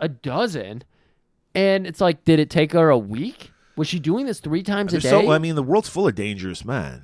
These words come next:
Speaker 2: There's, there's no shortage of that. So
Speaker 1: Right.
Speaker 2: she could have, technically in a week, killed a dozen men.
Speaker 1: Right. She may have been, uh, you know, assaulted twice in the same day.
Speaker 2: Yeah,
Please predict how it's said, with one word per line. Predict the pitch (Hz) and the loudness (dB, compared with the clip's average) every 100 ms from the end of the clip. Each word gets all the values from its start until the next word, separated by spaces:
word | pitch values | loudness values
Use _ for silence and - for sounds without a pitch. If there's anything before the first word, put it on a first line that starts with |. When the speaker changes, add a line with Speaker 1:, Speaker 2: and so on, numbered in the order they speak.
| 67 | -18
Speaker 2:
There's, | 78 92 | -14 -10
there's | 92 90 85 | -6 -8 -6
no | 120 | -4
shortage | 123 123 139 87 82 | -2 2 2 0 -6
of | 80 | -4
that. | 123 82 60 - | -2 -2 -6 -14
So | 80 | -8
Speaker 1:
Right. | 139 196 135 | -4 -4 -4
Speaker 2:
she | |
could | 156 156 214 | 2 8 8
have, | 117 90 - | 6 -2 -2
technically | 139 135 110 107 | 0 0 -4 -10
in | |
a | 92 | -8
week, | 113 117 | -8 -6
killed | - 110 82 | -4 -6 -6
a | |
dozen | 78 69 69 80 | -12 -14 -16 -20
men. | 85 76 | -18 -6
Speaker 1:
Right. | 139 202 - - | -4 -4 -6 -16
She | - 214 | -10 -6
may | 359 403 233 | -4 -2 0
have | 190 151 | -2 -2
been, | 170 160 151 151 143 - - - | 0 2 2 0 -2 -8 -12 0
uh, | 143 147 143 - _ _ _ | 4 4 4 0 _ _ _
you | - | -4
know, | 147 135 127 120 - _ | 0 2 0 -2 -6 _
assaulted | 135 - - 190 233 - 180 143 127 - _ | -2 -2 0 4 4 4 4 6 4 -6 _
twice | - - 156 208 220 233 | -14 -2 4 4 2 -4
in | 220 | -6
the | |
same | 214 208 202 208 | -6 -4 -4 -2
day. | 190 190 233 202 - - _ _ _ _ _ - | -2 -2 -4 -6 -12 -18 _ _ _ _ _ -14
Speaker 2:
Yeah, | 110 165 | -10 -10